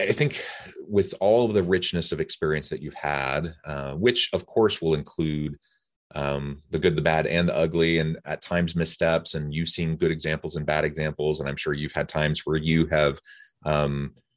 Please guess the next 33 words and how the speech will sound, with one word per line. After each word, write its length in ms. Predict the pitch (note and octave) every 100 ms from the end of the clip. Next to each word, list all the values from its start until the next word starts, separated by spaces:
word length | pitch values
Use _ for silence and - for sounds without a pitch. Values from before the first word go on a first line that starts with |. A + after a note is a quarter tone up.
| _ - _
let 260 | D#2+ E2 E2
out 320 | F2+ G2 -
in 120 | F2
good 160 | F#2 E2+
ways 380 | F2 E2+ E2 D#2+
and 100 | D#2
less 240 | E2+ -
effective 400 | D#2+ D#2+ - -
ways. 520 | D#2+ D#2 D2 D2 - _ _ -
All 180 | F2+
of 80 | F2
that, 240 | E2+ D#2 - - _
you 140 | E2+
know, 100 | D2
informs 640 | D2 D#2 - F2+ E2+ D#2+ D2+
the 60 |
way 160 | D#2 D2
we 100 | D2+
move 220 | D2 C#2
forward, 420 | - D2+ D2 D2
and 80 | C#2
that's, 300 | C#2 - -
that's 400 | C#2+ C2+ - - -
super 320 | - E2+ C#2+
important 340 | - D#2 C#2+
and 80 | D2
super 220 | D#2+ C#2
helpful. 460 | D2 D2+ - C#2+ - - - _
Um, 260 | F2+ F#2 F2+
as 220 | F2 G2
we 140 | F#2+
get 160 | F2+ G2+
started, 760 | - - G2 F#2+ D#2 D2 D2